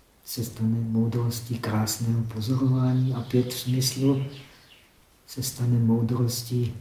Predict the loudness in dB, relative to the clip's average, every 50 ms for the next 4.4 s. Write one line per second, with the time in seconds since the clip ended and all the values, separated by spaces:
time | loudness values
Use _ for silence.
0 | -14 -14 -12 -8 -8 -6 -6 -6 -8 -8 -8 -8 -10 -10 -12 -14 -18 -20 -20 _
1 | _ _ _ _ _ _ _ _ _ _ _ _ -20 -20 _ _ _ _ _ _
2 | _ _ _ _ _ _ _ _ _ _ _ _ _ -20 _ _ _ _ _ _
3 | _ _ _ _ -20 _ _ -20 -20 -12 -8 -6 -2 0 2 2 2 0 0 -2
4 | -4 -2 -2 0 -2 -2 -2 -2